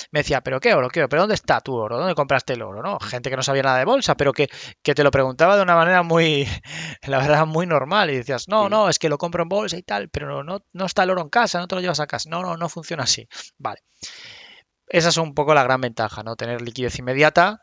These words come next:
Speaker 1: de compra y de venta, podéis liquidarlo enseguida y sobre todo la comodidad de que no tiene ningún peligro de almacenaje. Bien. Pero no está exento también de algún peligro, entre ellos el riesgo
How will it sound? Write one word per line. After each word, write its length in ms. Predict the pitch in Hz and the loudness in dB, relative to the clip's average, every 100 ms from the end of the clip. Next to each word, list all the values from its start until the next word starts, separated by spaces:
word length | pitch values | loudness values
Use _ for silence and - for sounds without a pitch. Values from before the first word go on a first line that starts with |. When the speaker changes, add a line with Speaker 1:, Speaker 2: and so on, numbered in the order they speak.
| _ | _
Speaker 1:
de 200 | - 113 113 | -18 -18 -10
compra 260 | 123 113 | -8 -6
y 40 | 120 | -2
de 100 | 135 | 2
venta, 380 | 165 175 190 190 | 2 4 0 0
podéis 320 | 123 117 - | -8 -10 -14
liquidarlo 360 | 120 117 110 | -12 -8 -8
enseguida 480 | 117 160 156 151 156 - | -8 -8 -8 -6 -8 -6
y 80 | |
sobre 160 | 135 120 | -10 -8
todo 120 | 113 | -6
la 120 | 117 | -6
comodidad 360 | 120 120 120 117 | -4 -8 -4 -4
de 100 | 117 | -4
que 120 | 107 | -8
no 160 | 110 104 | -12 -14
tiene 240 | 110 110 | -14 -14
ningún 220 | 110 110 | -14 -10
peligro 320 | 110 113 110 117 | -8 -8 -8 -8
de 100 | 113 - | -10 -10
almacenaje. 800 | 123 113 104 - 107 98 - - - _ _ | -8 -6 -8 -12 -16 -16 -18 -20 -20 _ _
Bien. 220 | - 113 _ _ - - - - - - - - _ | -12 -12 _ _ -16 -14 -14 -14 -14 -14 -14 -16 _
Pero 380 | - 240 214 285 _ _ _ _ - | 4 6 4 0 _ _ _ _ -10
no 120 | 127 | -8
está 180 | 113 139 | -4 -4
exento 480 | - - 151 143 156 | -4 -4 -4 -4 -2
también 300 | 147 135 151 | 0 0 -2
de 40 | |
algún 200 | 151 117 | -2 -4
peligro, 400 | 139 214 135 117 | 2 2 2 -4
entre 240 | 110 110 | -10 -10
ellos 340 | 113 120 131 - | -8 -8 -8 -10
el 80 | 110 | -6
riesgo 560 | 170 196 185 165 180 | 2 4 4 0 -2